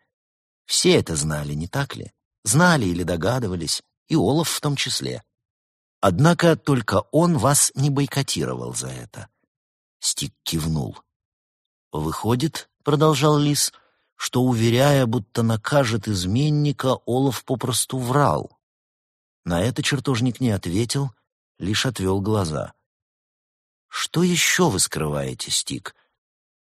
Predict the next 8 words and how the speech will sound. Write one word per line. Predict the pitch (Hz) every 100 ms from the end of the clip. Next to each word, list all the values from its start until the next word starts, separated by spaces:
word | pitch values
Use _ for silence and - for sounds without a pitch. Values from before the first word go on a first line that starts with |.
| -
За | - 127
что | - - - 156 -
Олаф | 90 90 82 -
на | 80
вас | 80 78 -
наорал?" | 80 80 82 69 62 - _ _ _ _ _ _ _ _
Стик | - - 123 -
помолчал, | - 104 104 92 - 160 165